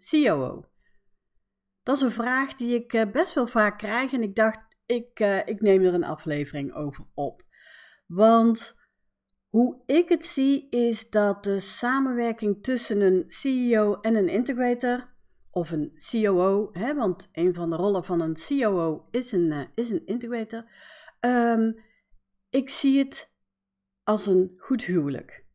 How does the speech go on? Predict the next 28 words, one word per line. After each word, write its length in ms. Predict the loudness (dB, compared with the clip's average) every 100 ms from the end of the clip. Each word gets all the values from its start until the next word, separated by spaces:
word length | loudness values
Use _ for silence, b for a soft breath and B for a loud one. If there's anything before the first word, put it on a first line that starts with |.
| _ _
Het 240 | -2 -2 0
moet 340 | 2 2 2
dus 220 | -2 -2
ook 160 | -2 -4 -8
echt 340 | -2 -2 -2 -10
zo 320 | -4 -2 -2
voelen 680 | -6 -4 -2 0 -2 -6 -4
en 220 | -2 -2
zijn 640 | -2 -4 -4 -4 -6 -8 b b b
als 220 | -2 -2 0
een 80 |
goed 220 | -2 -2 0
huwelijk. 540 | 0 0 -4 -12 _ B B B B B B
En 680 | 2 6 6 6 4 0 -4
dat 120 | -4
betekent 460 | -4 -2 -4 -2 -4
dat 160 | -4
je 60 | -4
elkaar 640 | -6 -4 -2 -2 -4 -8 _ _ _
moet 460 | -4 -4 -6 -20 _ _
lezen 600 | -2 2 2 2 0 -4
en 140 | -2 -4
schrijven. 580 | -4 -4 -4 -4 -10 -18 _ b b b b b
Ehm, 480 | -4 0 2 2 2 0 -6 _
alles 840 | 2 4 4 4 0 -4 -16 -20 _ _
moet 200 | -6 -6
kunnen 240 | -2 0 0
vertellen. 520 | -4 -6 -4 -4 -8